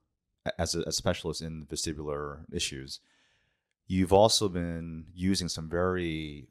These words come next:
fancy schmancy, high-tech, um, equipment for special cases. Can you talk more about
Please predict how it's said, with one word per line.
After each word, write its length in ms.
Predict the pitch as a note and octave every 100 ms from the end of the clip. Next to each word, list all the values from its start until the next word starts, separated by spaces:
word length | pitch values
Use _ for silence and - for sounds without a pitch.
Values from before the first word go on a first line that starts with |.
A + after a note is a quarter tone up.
| -
fancy 420 | - F2 - F2
schmancy, 1120 | - E2+ E2 E2+ - F2 D#2+ D#2 D#2 D2+ C#2+
high-tech, 920 | - E2+ E2 D#2 - F2+ D#2+ D#2 - -
um, 160 | C#2+ C2
equipment 580 | D#2 - A2 F2 D2+ -
for 100 | -
special 340 | F#2 F#2 E2+ D#2
cases. 800 | - F#2 E2+ D2+ C2+ C2+ C2+ -
Can 80 | F2+
you 80 | F2
talk 220 | G#2 F#2+
more 140 | F#2
about 360 | E2 D#2+ D#2+